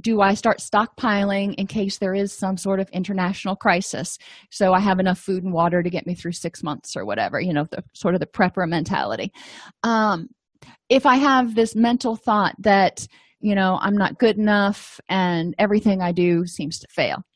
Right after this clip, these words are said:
well, then I wanna look at what things have I done that have succeeded, what are the reasons I'm good enough, um, and work on self-esteem issues. Because holding that thought and just continually telling myself I'm not good enough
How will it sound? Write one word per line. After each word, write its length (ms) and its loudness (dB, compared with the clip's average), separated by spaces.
well, 220 4
then 140 2
I 60 2
wanna 260 2
look 320 2
at 240 -2
what 320 -2
things 240 2
have 240 -2
I 100 2
done 300 0
that 100 -4
have 120 -8
succeeded, 800 -2
what 220 -2
are 60 0
the 120 -2
reasons 360 -4
I'm 140 -4
good 200 -2
enough, 480 -2
um, 320 -8
and 260 -4
work 240 4
on 340 -2
self-esteem 840 -4
issues. 520 -10
Because 380 0
holding 440 4
that 120 0
thought 320 4
and 120 0
just 180 -4
continually 640 2
telling 340 0
myself 640 0
I'm 140 0
not 220 -2
good 180 2
enough 340 2